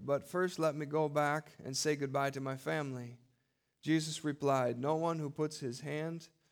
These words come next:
to the plow and looks back is fit for service in the kingdom of God.' After this, the Lord appointed seventy-two others and sent them two by two ahead of him to every town and place where he was about to go.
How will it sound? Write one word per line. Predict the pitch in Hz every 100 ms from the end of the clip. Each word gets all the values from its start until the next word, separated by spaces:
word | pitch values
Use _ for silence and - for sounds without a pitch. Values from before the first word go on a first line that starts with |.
| _ -
to | 151
the | 151
plow | 147 139 127 123 117
and | 110 123
looks | 139 135
back | 113 127 120 117 110
is | 117
fit | - 139 -
for | 135 123
service | - 160 143 113 113 - - _ _ _ _
in | 113
the | 117
kingdom | 120 127 120 120
of | 110
God.' | 117 110 113 110 127 - _ _ _ _ _ _ - -
After | 151 160 160
this, | 147 160 165
the | 147 147
Lord | 156 156
appointed | 143 147 147 151 143
seventy-two | - 160 165 160 160 165 127
others | 131 127 120 131
and | 127
sent | 127 151 147
them | 151 147 143
two | 160 160
by | 151 151
two | 147 143 131
ahead | 131 143 156
of | 139
him | 131 127 135 - - - _
to | 147 -
every | 165 165 165
town | 160 156 156 156
and | 151 147
place | 147 139 135 135
where | 135
he | 139
was | 135 131
about | 123 127 113
to | 120
go. | 131 127 120 120